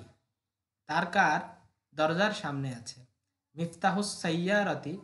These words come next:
আহ, কারের চাবি ফি জাইবিহি,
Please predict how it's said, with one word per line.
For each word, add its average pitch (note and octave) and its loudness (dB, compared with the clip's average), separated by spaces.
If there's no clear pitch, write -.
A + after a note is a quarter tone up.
আহ, C3 -8
কারের F3 2
চাবি F3+ 0
ফি A3+ 0
জাইবিহি, D3+ 0